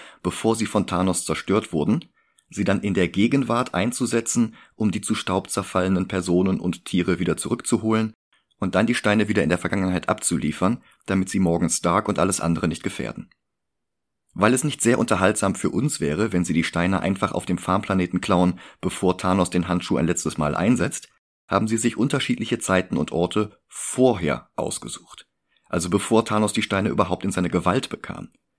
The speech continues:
Was in erster Linie ein wahres Füllhorn an Fanservice ermöglicht. Der Reality Stone alias Aether zum Beispiel war während Thor The Dark Kingdom World aus seinem Ruheort gekommen und hatte sich in Jane Foster versteckt.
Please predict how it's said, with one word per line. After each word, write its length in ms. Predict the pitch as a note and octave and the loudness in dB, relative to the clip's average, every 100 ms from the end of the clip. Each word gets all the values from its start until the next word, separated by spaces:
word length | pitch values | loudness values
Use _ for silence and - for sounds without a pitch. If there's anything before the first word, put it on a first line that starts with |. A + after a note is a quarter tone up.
| _ _ _ _ _ _ | _ _ _ _ _ _
Was 260 | D#2 D2 - | -2 -2 0
in 160 | E2 | -2
erster 320 | - G2+ - F#2 | 0 0 2 2
Linie 360 | F#2+ F#2+ G2 | 2 2 2
ein 180 | F#2+ F#2 | 2 0
wahres 340 | F2 F2+ E2+ | 2 0 -2
Füllhorn 560 | - - B2 D#2+ D2+ F2+ | -2 0 2 2 0 0
an 140 | F#2+ | -2
Fanservice 640 | F#2+ G#2 G#2 - C#2+ D2 - | -2 0 0 -2 -4 -2 0
ermöglicht. 520 | F2 - - - _ _ _ _ _ _ _ _ _ _ _ _ _ | -2 -2 -10 -18 _ _ _ _ _ _ _ _ _ _ _ _ _
Der 160 | G2+ G2+ | 0 4
Reality 400 | G#2+ C#3+ C#3+ E2 | 4 4 0 -2
Stone 400 | - F2+ F2 A#2 | -2 2 2 2
alias 360 | E2 F2 F2+ - | 2 2 0 0
Aether 260 | A#2+ G2+ | 2 2
zum 140 | - D#2+ | 2 0
Beispiel 420 | D#2 - A2+ A#2+ - - - | 0 0 -2 -4 -12 -12 -2
war 200 | G2 G#2+ | 0 2
während 360 | A#2 A#2 - | 0 -2 -8
Thor 380 | - - F#2+ A2 | -10 2 4 6
The 100 | G#2+ | 4
Dark 280 | F#2 F#2 - | 2 2 0
Kingdom 440 | - C3 F#2 E2 D#2+ | -2 0 2 0 2
World 340 | E2+ B2+ - | 2 2 -2
aus 140 | F#2+ | -2
seinem 180 | F#2+ G2 | 0 2
Ruheort 480 | F#2 A2 B2+ G2+ - | 2 0 0 -2 -2
gekommen 460 | G#2 - A2 A2 - - - | -4 0 0 0 -4 -20 -6
und 140 | G2 G2 | -2 0
hatte 180 | F#2+ | 0
sich 180 | G2 G2 | 0 0
in 100 | A2+ | 2
Jane 200 | G2 F#2+ | 4 2
Foster 360 | - A2+ - - | 0 -2 -2 -4
versteckt. 540 | - - - - - | -4 -8 -10 -12 -16